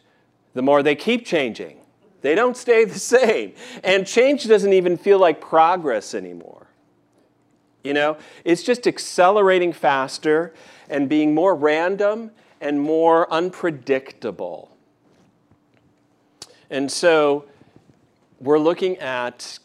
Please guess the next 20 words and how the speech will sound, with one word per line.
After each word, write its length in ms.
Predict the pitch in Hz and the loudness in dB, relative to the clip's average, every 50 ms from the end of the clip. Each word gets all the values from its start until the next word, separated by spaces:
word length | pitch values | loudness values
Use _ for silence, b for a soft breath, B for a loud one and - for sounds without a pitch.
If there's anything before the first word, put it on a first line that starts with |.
| _ _ | _ _
to 120 | - - 131 | -14 -14 -14
culminate 960 | - - - 160 165 185 208 208 185 160 127 117 107 107 107 110 107 - - _ | -14 -8 -4 -2 -2 -2 -2 -4 -6 -6 -6 -6 -6 -8 -8 -10 -12 -16 -18 _
our 220 | - 123 123 123 120 | -6 -4 -2 -2 -4
series 600 | - - - - 160 151 143 127 120 117 113 - | -6 -12 -8 -6 -4 -2 -2 -2 -2 -4 -6 -8
called 280 | - - 127 120 117 | -6 -2 -2 -2 -2
The 80 | 117 113 | -4 -8
Florida 380 | - - 151 139 135 127 123 120 | -8 -6 -4 -4 -4 -4 -6 -10
Christmas, 580 | - - 156 151 - - 131 113 107 - - - | -8 -8 -8 -8 -8 -12 -14 -12 -14 -14 -16 -14
on 240 | 127 127 123 120 113 | -12 -10 -10 -10 -8
just 400 | 107 147 151 156 151 - - - | -6 -6 -6 -6 -8 -12 -14 -8
that 280 | 139 139 131 139 120 - | -6 -6 -6 -6 -8 -12
feeling. 800 | - _ _ - 135 139 156 160 135 110 101 95 95 92 98 B B B B B B B B B B B | -20 _ _ -10 -8 -6 -6 -6 -6 -6 -8 -8 -10 -12 -16 B B B B B B B B B B B
Um, 260 | 117 117 113 110 117 | -8 -6 -6 -6 -6
and 100 | 123 120 | -8 -8
we 120 | 123 127 120 | -8 -8 -10
find 480 | - - 160 151 - 175 170 156 131 | -10 -12 -12 -10 -8 -8 -8 -8 -4
that 280 | 147 147 143 143 - 98 _ | -4 -4 -4 -4 -8 -16 _
feeling, 640 | _ _ - 151 147 156 156 147 131 117 110 104 | _ _ -4 -2 -2 -2 -2 -2 -4 -6 -6 -6
that 220 | 113 117 120 117 - | -4 -4 -4 -6 -8
sense, 840 | - - - - - 170 165 147 113 101 110 113 - - - - | -14 -14 -14 -8 -4 -4 -4 -4 -4 -8 -12 -14 -14 -16 -16 -18